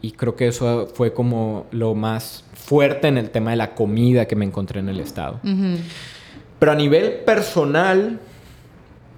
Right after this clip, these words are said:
Speaker 1: yo creo, y es algo que me mueve cada que salgo a hacer un documental,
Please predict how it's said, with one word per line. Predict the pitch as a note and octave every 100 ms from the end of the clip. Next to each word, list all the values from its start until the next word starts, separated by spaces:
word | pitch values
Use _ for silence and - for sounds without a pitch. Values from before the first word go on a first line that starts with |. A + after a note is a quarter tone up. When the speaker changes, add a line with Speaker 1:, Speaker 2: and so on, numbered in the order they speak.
| - - -
Speaker 1:
yo | B2+ C#3 C#3
creo, | - D#3+ D#3+ E3 E3
y | C3+ C3+
es | D#3
algo | D3+ E3
que | E3
me | C3
mueve | A#2+ C3 D3 D#3 -
cada | D3+ E3
que | D#3+ C3
salgo | C#3 C#3+
a | D3
hacer | D3 D3
un |
documental, | D3 C#3+ B2 G#2+ G#2+ A#2 D3+ E3